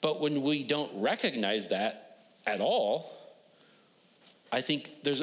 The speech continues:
I think that's not a good place because then we don't understand how gracious God really is.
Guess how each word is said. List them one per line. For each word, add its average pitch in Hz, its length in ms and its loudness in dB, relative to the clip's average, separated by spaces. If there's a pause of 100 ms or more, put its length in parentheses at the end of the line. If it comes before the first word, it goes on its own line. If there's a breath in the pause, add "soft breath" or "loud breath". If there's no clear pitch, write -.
(120)
I 147 100 2
think 180 200 0
that's 156 220 0
not 143 160 0
a 143 40 -4
good 147 180 -2
place 139 240 0
because 139 400 -4
then 160 300 2
we 180 160 2
don't 139 340 -2
understand 110 800 0 (260 loud breath)
how 123 680 -2
gracious 104 720 0
God 95 280 0
really 87 320 2
is. - 360 -4